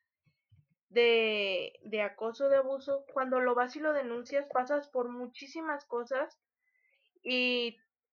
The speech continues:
y, pues, afecta a las personas.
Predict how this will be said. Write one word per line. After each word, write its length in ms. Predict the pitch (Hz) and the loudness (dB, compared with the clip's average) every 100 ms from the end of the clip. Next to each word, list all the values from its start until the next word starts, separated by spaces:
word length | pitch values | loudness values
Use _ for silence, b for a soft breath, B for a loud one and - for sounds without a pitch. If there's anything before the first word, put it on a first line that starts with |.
| _ - | _ -8
y, 840 | 254 247 240 240 226 220 214 _ _ _ _ _ _ _ _ _ | -4 -4 -4 -4 -4 -6 -8 _ _ _ _ _ _ _ _ _
pues, 420 | 269 254 240 - _ | -2 -2 -2 -16 _
afecta 680 | 233 - 285 285 285 254 - b b b _ | 0 4 4 4 -2 -2 -8 b b b _
a 140 | - 240 | 0 2
las 180 | 233 - | 2 0
personas. 640 | 226 233 247 240 233 - | -10 -8 -6 -6 -8 -14